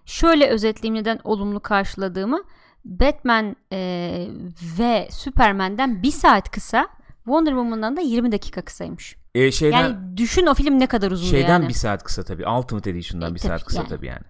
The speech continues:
Speaker 2: Theatrical efendim, sinemaya girmiş olan versiyondan, e, yarım saat kısa olacak. Wonder Woman'dan da yirmi dakika mı
Speaker 1: Yirmi
Speaker 2: kısa?
Speaker 1: dakika kısaymış.
Speaker 2: Yüz yirmi bir dakika.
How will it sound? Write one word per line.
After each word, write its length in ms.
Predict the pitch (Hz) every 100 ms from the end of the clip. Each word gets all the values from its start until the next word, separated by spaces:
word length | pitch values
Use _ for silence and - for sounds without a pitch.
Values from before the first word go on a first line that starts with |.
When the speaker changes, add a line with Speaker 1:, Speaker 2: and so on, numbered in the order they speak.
| _ -
Speaker 2:
Theatrical 600 | - 147 180 156 127 127
efendim, 280 | - 113 107
sinemaya 400 | - 151 156 143
girmiş 340 | 131 139 156
olan 300 | 143 117 107
versiyondan, 680 | 107 110 107 127 117 143 196 _ _ _ _ _
e, 60 | 117 113 110 107 107
yarım 240 | 120 156 165
saat 280 | 143 104
kısa 180 | - -
olacak. 440 | 92 85 73 - - _
Wonder 360 | - 147 185
Woman'dan 460 | 180 160 151 151 175
da 40 |
yirmi 240 | 220 170 196
dakika 240 | 113 -
mı 40 |
Speaker 1:
Yirmi 120 | 220 214
Speaker 2:
kısa? 120 | 180
Speaker 1:
dakika 220 | - 185
kısaymış. 520 | - 196 196 - - - -
Speaker 2:
Yüz 260 | 131 190 208
yirmi 200 | 233 240
bir 160 | 226
dakika. 280 | 156 - 151